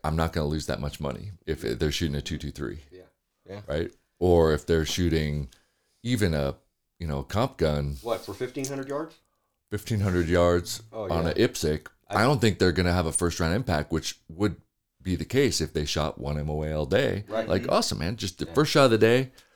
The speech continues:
Speaker 1: Um, let me see it.
Speaker 2: Yeah.
Speaker 1: Now, I bet they could do it at a hundred yards.
Speaker 2: Mm-hmm.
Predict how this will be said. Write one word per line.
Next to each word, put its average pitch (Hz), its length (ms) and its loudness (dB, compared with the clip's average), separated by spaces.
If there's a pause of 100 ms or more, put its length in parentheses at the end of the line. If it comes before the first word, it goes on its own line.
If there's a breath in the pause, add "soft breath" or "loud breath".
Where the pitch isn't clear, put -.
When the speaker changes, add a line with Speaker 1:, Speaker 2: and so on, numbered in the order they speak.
(320 soft breath)
Speaker 1:
Um, 85 380 2 (260)
let 110 120 4
me 113 60 4
see 101 220 4
it. 69 180 -6 (300)
Speaker 2:
Yeah. 92 160 -20
Speaker 1:
Now, 104 240 2 (580)
I 123 100 6
bet 131 220 10
they 113 80 6
could 98 140 0
do 107 120 6
it 101 80 6
at 87 60 6
a 82 80 4
hundred 90 280 0
yards. 104 520 2
Speaker 2:
Mm-hmm. 95 160 -18